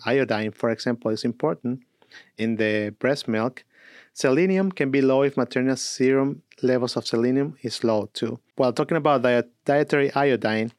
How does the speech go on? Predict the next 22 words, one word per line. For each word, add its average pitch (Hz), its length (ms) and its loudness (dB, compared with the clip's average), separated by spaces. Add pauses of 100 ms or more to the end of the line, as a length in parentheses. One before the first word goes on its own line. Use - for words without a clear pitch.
(460)
if 139 180 0
the 123 140 2
mother 165 320 2
has 156 220 0
a 165 60 0
deficiency, 156 880 0 (100)
it 139 180 -8
can 139 160 -2
be 131 160 0
also 127 320 0
exacerbated 123 600 0
by, 113 160 0
for - 160 -2
example, 113 360 -2
smoking 120 680 -2 (440)
or 120 140 0 (100)
iron 139 240 2
deficiency 123 880 -2 (500)
and 120 140 -2
consum-, 131 500 -2 (180)
consumption 139 520 -2
of 123 200 -2